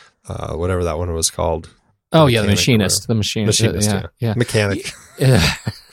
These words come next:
Speaker 2: <laughs> Well, and, and so that was the thing that puzzled me. Like, I couldn't figure out, is it, which is more efficient for an actor's body? Is it to fatten up? Uh, do you do that more quickly than you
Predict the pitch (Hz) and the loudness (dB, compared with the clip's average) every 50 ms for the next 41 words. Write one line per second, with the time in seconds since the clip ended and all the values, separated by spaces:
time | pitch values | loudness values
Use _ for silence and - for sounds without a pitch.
0 | _ - - 370 - _ - - - - - - 302 - - - - - - - | _ 0 0 0 0 _ -4 -6 -6 -4 -6 -10 -10 -10 -12 -16 -16 -16 -18 -20
1 | - - - - - - - - - 226 214 220 196 208 - 214 214 214 - 196 | -20 -20 -20 -20 -18 -16 -14 -4 2 4 4 6 6 6 6 4 4 4 4 2
2 | 190 180 208 190 196 196 202 196 156 151 156 127 170 147 135 127 113 - 123 135 | 4 4 4 4 4 4 4 4 2 2 2 2 2 2 2 2 0 2 2 2
3 | 139 123 123 107 104 95 98 98 95 - 127 120 - 156 147 131 127 - - 131 | 2 0 0 -2 0 0 0 0 0 0 0 0 2 0 0 0 0 -2 -2 -2
4 | 120 123 123 123 120 117 113 107 95 - _ - - - - _ - 147 131 120 | 0 2 4 4 6 4 4 2 0 -2 _ -20 -20 -20 -20 _ -4 -2 0 2
5 | 123 117 - _ - - 127 - - 131 127 135 131 - 143 110 107 120 117 117 | 2 0 0 _ -6 -8 -6 -6 -2 0 0 0 2 0 0 0 2 2 4 4
6 | 117 113 101 - - 123 - - 117 101 98 - - 120 110 101 98 104 101 101 | 4 2 2 2 2 0 2 2 0 -2 -4 -4 -2 0 0 0 0 0 -2 -4
7 | - - 120 101 95 98 110 104 98 95 95 90 87 92 95 - - 110 - - | -4 -4 -6 -6 -4 0 0 2 2 0 0 -2 -4 -4 -4 -6 -8 -8 -8 -8
8 | 107 - - 117 101 98 95 98 101 110 139 180 - _ _ _ _ - - - | -6 -2 0 2 2 2 0 0 0 2 2 0 0 _ _ _ _ -8 -4 -2
9 | 127 - - 107 107 107 107 101 107 104 117 123 - 120 123 123 117 - - 131 | -2 -2 -4 -4 -4 -2 -2 0 0 2 2 2 2 2 0 -2 0 0 -2 -2
10 | - - 143 135 131 120 117 113 110 107 107 107 110 | 0 2 0 0 2 2 0 0 2 0 -2 -2 -4